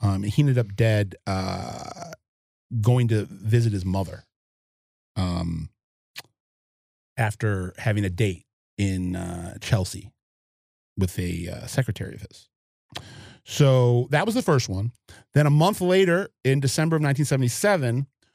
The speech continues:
one of Jimmy Hoffa's closest friends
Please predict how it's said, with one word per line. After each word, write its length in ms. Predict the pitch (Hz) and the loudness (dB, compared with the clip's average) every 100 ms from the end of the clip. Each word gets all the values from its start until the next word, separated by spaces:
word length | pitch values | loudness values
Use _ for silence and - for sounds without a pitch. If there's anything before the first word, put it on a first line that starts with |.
| _ _ - | _ _ 0
one 200 | 139 165 | 4 4
of 200 | 156 131 - _ _ | 2 -2 -10 _ _
Jimmy 280 | 117 135 180 | 0 2 4
Hoffa's 720 | 151 156 160 151 131 110 - - - | 4 4 2 2 0 0 -6 -18 -14
closest 480 | - 175 220 143 - | 0 2 2 -2 -2
friends 540 | - 127 90 120 - | 0 0 2 -2 -2